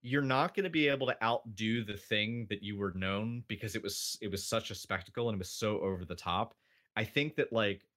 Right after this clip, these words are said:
I, I would be more impressed in terms of that,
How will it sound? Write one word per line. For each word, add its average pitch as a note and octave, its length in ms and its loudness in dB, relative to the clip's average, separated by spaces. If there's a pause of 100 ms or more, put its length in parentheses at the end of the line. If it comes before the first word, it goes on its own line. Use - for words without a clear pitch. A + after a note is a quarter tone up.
(280)
I, B2 280 4
I B2 160 4
would A#2+ 320 -2 (100)
be A2+ 160 0
more A2 460 4
impressed G#2 680 -2
in G2+ 120 -4
terms A#2 460 0
of F2+ 160 -2
that, F#2 300 0